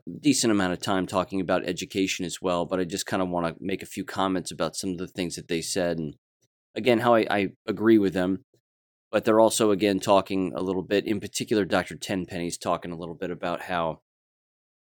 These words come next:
a lot of the behavior that's going on in school just shocks her, and she doesn't seem to understand why it's all taking place, and I don't wanna say she sounds out of touch, but this is not new. This is not a new thing,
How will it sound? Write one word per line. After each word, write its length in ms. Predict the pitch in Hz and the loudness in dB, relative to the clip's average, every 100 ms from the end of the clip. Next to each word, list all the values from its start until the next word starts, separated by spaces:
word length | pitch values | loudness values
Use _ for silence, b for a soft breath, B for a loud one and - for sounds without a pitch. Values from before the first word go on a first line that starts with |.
| _ - | _ -6
a 60 | 104 | 0
lot 180 | 104 | 2
of 80 | 101 | 0
the 60 | 87 | -2
behavior 440 | 92 - 123 107 | -4 2 2 2
that's 200 | 107 - | 0 -2
going 260 | 117 107 101 | -2 0 0
on 100 | 98 | 0
in 80 | 92 | 0
school 320 | - 104 92 | -2 -4 -4
just 220 | 95 85 | -4 -4
shocks 460 | - 104 95 - - | 2 4 2 0 -2
her, 160 | 90 | -2
and 240 | 82 76 - _ _ _ _ _ _ | -4 -8 -14 _ _ _ _ _ _
she 140 | - 127 | 2 4
doesn't 220 | 120 117 | 4 2
seem 200 | - 117 | 4 4
to 100 | 107 | 4
understand 580 | 110 104 - 113 110 92 | 2 0 2 4 4 6
why 200 | 98 107 | 6 6
it's 160 | - | 4
all 140 | 104 101 | 4 4
taking 420 | 113 101 101 95 | 0 0 0 -2
place, 500 | - 104 101 92 - | 2 4 4 2 -2
and 240 | 80 78 - - _ _ _ _ _ _ _ 135 | -4 -6 -10 -20 _ _ _ _ _ _ _ 2
I 40 | |
don't 100 | 143 | 6
wanna 140 | 131 | 6
say 200 | 117 127 | 6 6
she 160 | 113 113 | 6 2
sounds 340 | - 110 101 | 2 2 4
out 140 | 107 104 | 4 4
of 140 | 82 | 0
touch, 480 | - 139 87 - - | 2 4 4 0 0
but 240 | 95 87 _ _ _ _ _ _ _ _ _ _ - | 0 0 _ _ _ _ _ _ _ _ _ _ 0
this 200 | 117 113 | 2 2
is 140 | 104 | 4
not 240 | 117 117 113 | 6 6 4
new. 300 | 131 107 - _ - | 2 2 -4 _ -8
This 200 | 80 92 | -4 -2
is 100 | 107 | 2
not 160 | 107 | 2
a 60 | 104 | 4
new 200 | 104 110 | 4 2
thing, 400 | - 101 101 | 2 2 0